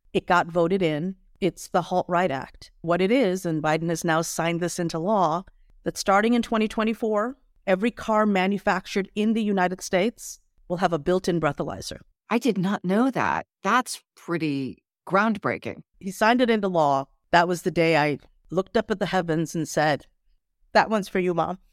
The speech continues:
Speaker 2: Thank you. I'm gonna take a breath at this moment, so thank you.
Speaker 1: Thank you for asking. So when you ask me why I work at Pernod Ricard, that's why.
Speaker 2: And the difference you get to make, I've also had sexual violence. So creating the voice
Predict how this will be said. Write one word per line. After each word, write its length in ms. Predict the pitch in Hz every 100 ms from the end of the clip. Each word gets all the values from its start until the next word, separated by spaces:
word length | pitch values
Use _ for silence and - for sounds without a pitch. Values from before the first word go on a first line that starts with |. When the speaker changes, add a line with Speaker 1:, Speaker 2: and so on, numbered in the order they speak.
| _ _ _ _ _ -
Speaker 2:
Thank 340 | 170 185 -
you. 260 | 131 - 135 - -
I'm 160 | 151 196
gonna 200 | 185 175
take 200 | 202 -
a 60 |
breath 300 | 175 147 139
at 120 | 139 -
this 220 | - - _
moment, 460 | 220 226 - 190 190
so 240 | - 185 - 175 196 _ _ _ -
thank 300 | 190 170 -
you. 320 | 117 - 131 _ _ _
Speaker 1:
Thank 180 | 247 233
you 80 | 208
for 100 | 139
asking. 320 | 170 - - _ _ -
So 180 | - 180
when 200 | 170 175
you 100 | 175
ask 240 | 196 -
me 80 | 156
why 220 | 170 170
I 40 | 165
work 200 | 147 -
at 80 |
Pernod 280 | - 170 147
Ricard, 460 | - 214 214 139 - _ _ _ _ - -
that's 220 | - -
why. 160 | - - _ -
Speaker 2:
And 160 | 175
the 80 | 175
difference 520 | 151 190 185 208 160
you 80 | 160
get 220 | 143 156
to 120 | - 156
make, 260 | 143 131
I've 280 | 113 151 147
also 400 | 147 147 - 143
had 340 | 135 139 135 127
sexual 460 | - - 147 - 147
violence. 680 | 127 127 127 127 123 - - _ _
So 240 | - 165
creating 760 | 151 - 165 156 165 170 170 156
the 120 | 151
voice 840 | 131 147 143 87 120 - - -